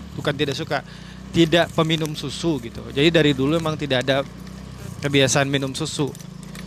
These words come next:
Kemudian saya searching, ternyata ya udah saya beliin se-, eh, susu buat, eh, ini. Terus pas beli susu itu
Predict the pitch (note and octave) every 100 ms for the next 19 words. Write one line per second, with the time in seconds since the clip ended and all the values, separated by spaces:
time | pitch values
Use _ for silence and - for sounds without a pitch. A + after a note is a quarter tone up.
0 | - - - - - C#3+ C#3+ C#3 C#3 C3+
1 | - D#3 C#3+ C3+ D3 C3 C3 C3+ B2+ -
2 | C3 B2+ B2+ C3 C3+ - C3+ - C3+ B2+
3 | B2+ - B2 - C#3+ E3+ - D3+ C3 B2+
4 | B2 C3 - - - - - - - -
5 | - C#3 C3 C3 C3 D3 E3 E3 - -
6 | - - A3 A3+ - - D3+ D#3 D#3+ D#3+
7 | - D#3 D#3+ D#3+ D#3 E3 D3 B3